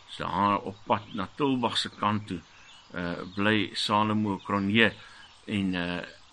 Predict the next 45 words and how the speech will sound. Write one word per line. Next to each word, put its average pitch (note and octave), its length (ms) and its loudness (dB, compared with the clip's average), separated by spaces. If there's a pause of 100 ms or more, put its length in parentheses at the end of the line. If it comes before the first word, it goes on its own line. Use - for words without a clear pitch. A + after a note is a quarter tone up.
(120)
hy - 160 -4
het A2 140 -4
'n G#2+ 180 -2
baie, G#2 340 6
baie F#2 380 -2
interessante F#2+ 640 0
storie F#2+ 460 0 (320)
om G#2 180 -2
te G2+ 140 -6
vertel. F2+ 420 -2 (280)
Nou, G2 100 -2
maar G2+ 100 -2
ek E3 140 6
het E3+ 80 2
nou F3 120 0
maar F#3 120 -4
eers A#2+ 200 2
vir D3 160 2
Pierre G3+ 380 -2
Jean C#3 400 8
gevra C3+ 420 6 (360)
om C3+ 180 2
vir - 140 0
my C#3 160 2
die C3+ 100 0
storie F3 400 2
te D#3+ 120 0
vertel F3 440 4 (280)
en A2+ 120 0
daarna A2+ 640 8 (380)
het F#2 180 -6
ons G#2+ 240 -4
toe G#2+ 140 -6
gaan G#2+ 220 -4
besoek - 420 -4
aflê A2 520 2
by G2+ 140 0
Salomo A#2+ 720 4 (520)
om B2 200 2
te C3+ 80 0
hoor, B2+ 320 6 (400)
eh, G2+ 320 0
van A2+ 300 -2
sy F3 300 4
huwelik D#3 340 2